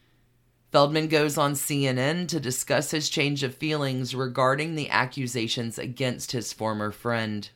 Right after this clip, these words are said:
Corey Feldman said it was a, quote-unquote, "very emotional time for him as a survivor of abuse." And he was asking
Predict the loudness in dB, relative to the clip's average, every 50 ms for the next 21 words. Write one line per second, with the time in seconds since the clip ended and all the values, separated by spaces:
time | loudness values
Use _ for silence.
0 | _ _ _ _ _ _ _ _ -20 _ _ _ _ _ _ 4 6 6 6 6
1 | 6 6 6 6 4 2 2 2 0 4 4 4 4 4 2 2 0 0 0 2
2 | 2 2 2 2 0 0 0 2 2 4 2 0 0 0 2 2 2 2 0 -2
3 | 0 2 2 4 2 2 2 0 -2 0 0 2 2 2 0 -2 -2 -2 -2 -4
4 | -2 0 2 2 2 2 0 -2 -2 -2 0 0 0 0 0 0 -2 -4 -6 -8
5 | _ _ _ _ _ _ _ _ 0 2 2 2 2 2 0 0 0 0 -2 -2
6 | -2 -2 0 0 2 2 2 0 0 -2 -2 -2 -2 -4 -4 -2 -4 -6 -8 -8
7 | -10 -6 -4 -4 -2 -2 -4 -4 -6 -8 -8 -10 -12 _ _ _ _ _ _ _
8 | _ _ _ _ _ _ -2 0 0 2 2 2 6 6 6 4 4 0 0 2
9 | 2 2 2 0 -2 -2 0 0 2 2 2 2 0